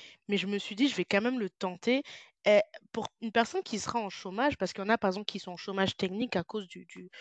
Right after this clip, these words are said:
de la situation actuelle ou d'autres qui sont juste, voilà, en, en chômage, est-ce que tu penses qu'il y a des possibilités de monnaie glow up,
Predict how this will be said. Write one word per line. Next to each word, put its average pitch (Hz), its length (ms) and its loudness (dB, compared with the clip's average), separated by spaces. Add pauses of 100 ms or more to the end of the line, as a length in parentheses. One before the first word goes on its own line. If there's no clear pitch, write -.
(300)
de 196 60 -2
la 180 120 6
situation 208 480 4
actuelle 277 480 6
ou 196 60 -4
d'autres 208 200 -4
qui 196 120 -4
sont 170 180 -10
juste, 190 340 -12
voilà, 185 260 0
en, 180 160 -12
en 110 80 -20
chômage, 233 460 0 (420)
est-ce 202 160 4
que 359 120 2
tu 226 200 -2
penses 240 300 -2
qu'il 202 100 2
y - 20 6
a - 20 0
des 175 180 -2 (120)
possibilités 226 720 0
de 196 120 0
monnaie 185 560 0
glow 175 320 0
up, - 180 0